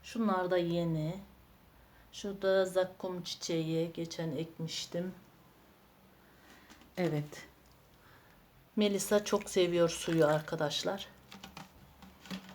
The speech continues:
Evet, burada videomu sonlandırıyorum arkadaşlar. İzlediğiniz için çok teşekkür ediyorum.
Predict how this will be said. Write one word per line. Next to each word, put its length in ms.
Evet, 380
burada 340
videomu 400
sonlandırıyorum 880
arkadaşlar. 800
İzlediğiniz 720
için 600
çok 320
teşekkür 460
ediyorum. 600